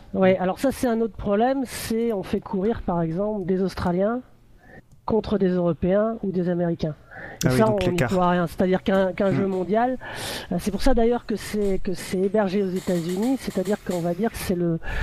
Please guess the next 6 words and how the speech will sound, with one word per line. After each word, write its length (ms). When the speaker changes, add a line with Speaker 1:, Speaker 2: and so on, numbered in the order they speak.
Speaker 1:
le 140
centre 640
en 80
termes 300
de 100
ping. 480